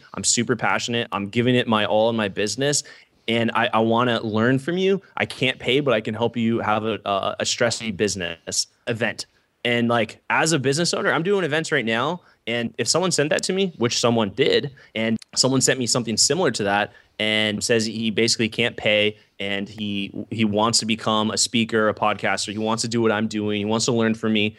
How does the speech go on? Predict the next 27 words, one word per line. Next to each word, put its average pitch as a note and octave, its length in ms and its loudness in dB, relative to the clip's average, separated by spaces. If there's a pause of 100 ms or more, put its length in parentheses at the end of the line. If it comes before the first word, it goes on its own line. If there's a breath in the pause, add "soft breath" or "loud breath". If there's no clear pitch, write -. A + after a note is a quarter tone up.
(100)
and A#2+ 80 2
he's A2+ 120 2
willing A#2+ 200 2
to A#2 60 2
travel A#2+ 580 0 (200 loud breath)
across B2 340 0
the G#2 80 -6
state D#3+ 480 0 (240 soft breath)
just A#2+ 360 0
to B2 120 -2
support C#3 420 -2
me. G2+ 160 -2
And G2+ 80 0
I'm A2+ 140 2
like, G2+ 300 2
"Where F#2+ 160 0
are A#2 160 2
you C3+ 80 4
gonna A#2+ 120 0
stay?" E3 240 2
He's G#2+ 140 0
like, G2+ 100 -2
"Dude, A#2+ 140 0
I'll G2+ 80 -2
sleep - 180 -4
in B2 80 -4
my F2+ 180 -6